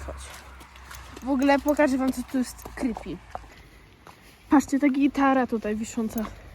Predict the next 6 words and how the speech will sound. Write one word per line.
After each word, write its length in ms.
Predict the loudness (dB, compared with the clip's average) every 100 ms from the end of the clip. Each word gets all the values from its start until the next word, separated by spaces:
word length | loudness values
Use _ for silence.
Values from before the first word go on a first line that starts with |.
| -18 -18 -10
Widzicie? 340 | -2 -2 0 -2 -2 -8 -18 -18 -16 -12 -12 -10 -12 -14 -16 -20 -18 -2
<laughs> 180 | -2 -2 -4 -6 -6 -14 -12 -12 -14 -16 -8
Ja 80 | -4
się 140 | 2
tego 260 | 4 6 4
boję. 420 | 6 6 6